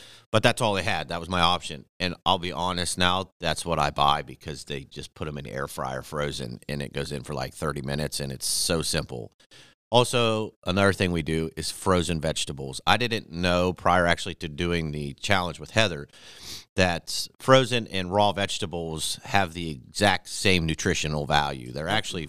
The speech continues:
flash frozen at their peak of freshness, so it's, it's not a bad thing.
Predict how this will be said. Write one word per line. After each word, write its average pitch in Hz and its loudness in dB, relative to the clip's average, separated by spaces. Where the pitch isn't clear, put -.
flash 98 4
frozen 90 -2
at 78 0
their 73 -6
peak - -2
of 73 -4
freshness, 85 0
so 76 -6
it's, - 0
it's - -2
not 98 8
a 78 -8
bad 85 -2
thing. 78 0